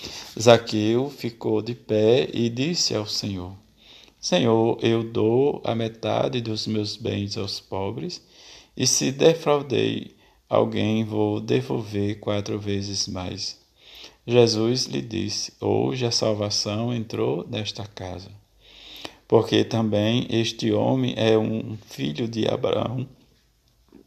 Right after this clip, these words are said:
Com efeito, o Filho do Homem veio procurar o que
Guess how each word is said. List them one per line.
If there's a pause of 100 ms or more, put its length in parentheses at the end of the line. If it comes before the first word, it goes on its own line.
(180)
Com
efeito, (920)
o
Filho
do
Homem
veio
procurar
o
que